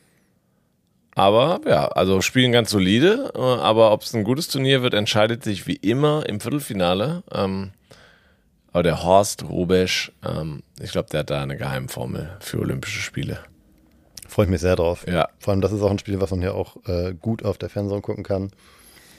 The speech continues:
Speaker 2: Äh, ich hoffe, das Wetter spielt wieder mit wie heute. Das war toll.
Speaker 1: Ja.
Speaker 2: Ja.
Speaker 1: Allerdings ist morgen Tag der Helden auf der Fanzone. Äh, wir haben Revolverheld hier.
Speaker 2: Oh,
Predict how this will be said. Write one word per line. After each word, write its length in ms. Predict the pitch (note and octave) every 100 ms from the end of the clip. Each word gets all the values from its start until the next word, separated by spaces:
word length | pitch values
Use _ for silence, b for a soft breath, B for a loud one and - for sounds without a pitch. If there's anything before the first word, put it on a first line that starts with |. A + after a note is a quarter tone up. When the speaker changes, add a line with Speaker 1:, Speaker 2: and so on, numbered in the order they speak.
| b b _ -
Speaker 2:
Äh, 280 | F#2 F2 F2
ich 100 | -
hoffe, 100 | G2
das 140 | F2+
Wetter 180 | F2+ G2+
spielt 220 | F#2+ G2+
wieder 120 | F#2 F2+
mit 160 | F2+ F2+
wie 60 |
heute. 260 | E2+ F2+ F#2
Das 100 | E2
war 80 | E2
toll. 200 | F2 F2+
Speaker 1:
Ja. 160 | F#2 - _ _ _
Speaker 2:
Ja. 80 | F#2+
Speaker 1:
Allerdings 500 | E2+ F2+ F2 G2 F#2
ist 180 | E2+ F#2
morgen 380 | F2 F2+ F2+ F2
Tag 240 | - F#2+ -
der 100 | E2
Helden 260 | F#2 G2
auf 140 | D#2 -
der 140 | D2+
Fanzone. 560 | - D#2 D2+ D#2+ F2 F2
Äh, 260 | D#2 D2+ D2
wir 100 | D2
haben 200 | D2+ D2+
Revolverheld 760 | D#2+ D2 E2 F2 D2 - D#2
hier. 260 | - C#2+ D#2+
Speaker 2:
Oh, 800 | A#2 D3 D#3+ D3 C3 A2+ G2+ F2